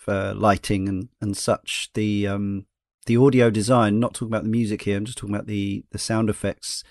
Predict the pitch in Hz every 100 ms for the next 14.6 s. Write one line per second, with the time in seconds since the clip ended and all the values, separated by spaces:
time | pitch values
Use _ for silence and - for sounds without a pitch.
0 | _ _ _ 107 104 120 101 98 - -
1 | 131 - 107 104 110 104 - 104 101 101
2 | 98 107 104 - 107 98 113 107 - 101
3 | - 110 104 101 104 101 - - 113 -
4 | 110 101 101 - _ _ _ _ _ 110
5 | 101 98 101 - - 117 92 - - 113
6 | - 117 107 107 95 120 104 - - 107
7 | 104 104 101 101 101 - 107 101 98 -
8 | _ _ _ _ 107 104 104 101 98 98
9 | - _ _ _ _ _ _ _ _ _
10 | 143 117 104 117 110 104 101 - - _
11 | _ _ _ _ _ _ _ - 131 -
12 | 139 - 123 131 127 123 107 117 113 -
13 | 117 104 - 113 - 135 120 113 120 117
14 | 110 110 110 110 110